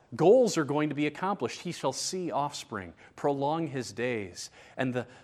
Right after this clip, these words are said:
the will of the Lord will be flourishing in his hand." This is his reward. Yet verse twelve culminates all of this text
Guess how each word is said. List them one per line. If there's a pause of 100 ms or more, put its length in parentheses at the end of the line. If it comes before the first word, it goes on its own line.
the
will
of
the
Lord
will
be
flourishing
in
his
hand." (440)
This
is
his
reward. (1300)
Yet
verse
twelve (200)
culminates
all
of
this
text